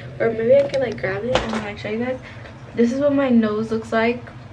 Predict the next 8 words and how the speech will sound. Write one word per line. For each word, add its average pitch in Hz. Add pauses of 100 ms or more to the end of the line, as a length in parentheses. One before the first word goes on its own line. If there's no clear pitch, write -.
after 220
I 208
use 208
the 220
contour 233 (760)
or 220
the 214 (560)
bronzer. 254